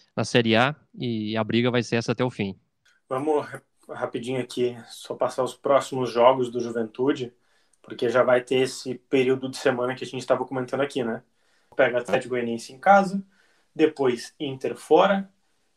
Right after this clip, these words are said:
Speaker 2: é, e o Inter vai estar no meio da, das oitavas do Olímpia, eh, contra o Olímpia, né? Da Libertadores.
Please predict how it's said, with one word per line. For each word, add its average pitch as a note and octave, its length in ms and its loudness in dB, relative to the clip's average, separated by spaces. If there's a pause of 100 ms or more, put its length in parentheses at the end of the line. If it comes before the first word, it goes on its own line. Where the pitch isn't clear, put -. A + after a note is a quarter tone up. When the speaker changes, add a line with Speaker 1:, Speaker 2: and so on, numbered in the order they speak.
Speaker 2:
é, C3+ 140 -6
e B2+ 100 -4
o B2 40 -2
Inter C3+ 240 -2
vai C3 100 2
estar C3 140 -4
no B2+ 60 -4
meio C3 280 -4
da, A#2+ 460 -2 (400)
das B2 200 0
oitavas C3+ 400 0
do C3+ 80 -2
Olímpia, C#3 440 -4 (100)
eh, A#2 220 -4
contra C#3 280 2
o - 20 10
Olímpia, E3+ 480 0
né? C3+ 180 -10 (320)
Da A#2+ 60 -2
Libertadores. A#2+ 840 0